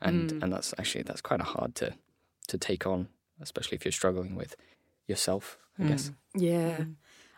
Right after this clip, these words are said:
Speaker 2: I think there's a thing about, within that, about comparing your insides with other people's outsides.
Speaker 1: Mm.
Speaker 3: Mm.
Speaker 2: Um,
Speaker 1: Yeah.
Speaker 3: Yeah.
Speaker 1: Everyone else is, like, trying to project their best self.
Speaker 3: Yeah.
Speaker 1: And,
Speaker 3: Yeah.
Speaker 1: and you're
Speaker 3: Everybody else
Speaker 1: living
Speaker 3: is
Speaker 1: with your worst
Speaker 3: so
Speaker 1: self.
Speaker 3: confident and like they know what they're doing. And they said that thing in the meeting that I didn't think about, but they thought about it, so I must be terrible.
Speaker 1: Yeah, exactly.
Speaker 2: Oh,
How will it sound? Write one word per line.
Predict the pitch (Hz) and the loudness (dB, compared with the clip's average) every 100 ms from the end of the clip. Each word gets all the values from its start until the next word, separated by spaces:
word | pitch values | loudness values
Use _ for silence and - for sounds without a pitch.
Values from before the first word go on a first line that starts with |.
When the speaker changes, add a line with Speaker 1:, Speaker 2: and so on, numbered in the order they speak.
| - | 0
Speaker 2:
I | |
think | - 220 | 6 6
there's | 190 185 | 6 2
a | 170 160 | 2 0
thing | - 175 | 2 2
about, | 165 156 147 147 - | 4 4 4 4 0
within | 160 175 170 | 0 2 4
that, | 165 - | 4 4
about | 156 - | 2 2
comparing | 180 147 160 156 | 0 -2 0 2
your | 156 151 | 4 4
insides | 151 151 185 190 | 4 2 2 2
with | 180 | 2
other | 165 147 | -2 0
people's | 160 156 143 | -4 -4 -2
outsides. | 143 - 175 180 180 - - - | -2 0 0 0 0 -6 -4 4
Speaker 1:
Mm. | 139 156 156 143 123 95 82 - _ _ _ - | 6 8 8 8 6 4 -2 -8 _ _ _ -4
Speaker 3:
Mm. | 156 160 156 | 4 6 6
Speaker 2:
Um, | 156 156 | 4 4
Speaker 1:
Yeah. | 117 104 - - | 4 4 2 0
Speaker 3:
Yeah. | 156 | 4
Speaker 1:
Everyone | - 127 113 | 8 10 10
else | 120 - | 8 4
is, | |
like, | 101 90 | 0 0
trying | 107 | 2
to | 92 | 2
project | 104 98 - | 0 -2 -2
their | 98 | 0
best | 87 98 - | 2 2 2
self. | - 180 | -2 2
Speaker 3:
Yeah. | 170 175 165 | 8 8 10
Speaker 1:
And, | 156 | 8
Speaker 3:
Yeah. | - | 6
Speaker 1:
and | |
you're | 226 | 8
Speaker 3:
Everybody | 220 220 113 | 6 8 8
else | - | 8
Speaker 1:
living | 135 127 120 | 8 6 6
Speaker 3:
is | |
Speaker 1:
with | 117 | 6
your | 104 | 4
worst | 101 113 120 | 6 8 8
Speaker 3:
so | 214 | 8
Speaker 1:
self. | - | 6
Speaker 3:
confident | - 226 233 170 143 | 4 4 2 0 0
and | 160 | 0
like | 165 | 2
they | 160 | 4
know | 311 175 | 4 6
what | 160 | 4
they're | 175 330 | 4 6
doing. | 190 175 | 8 6
And | 147 | 6
they | 156 | 4
said | 233 269 | 4 4
that | 226 202 | 6 4
thing | - 233 | 6 4
in | 226 | 4
the | |
meeting | 151 170 - 147 | 4 2 2 0
that | 139 | 0
I | 151 185 | 2 2
didn't | 247 170 | 2 0
think | - 233 | 0 0
about, | 190 135 131 - | 2 2 2 0
but | - | 2
they | 160 233 | 6 6
thought | - 165 | 6 4
about | 143 139 135 | 6 4 4
it, | 135 - | 2 -2
so | 170 | -2
I | 160 | 0
must | 170 185 | 0 -2
be | - | -6
terrible. | - 156 131 117 - | -2 0 0 -2 -4
Speaker 1:
Yeah, | - - | -2 -2
exactly. | - - - | 0 -2 2
Speaker 2:
Oh, | 202 | 6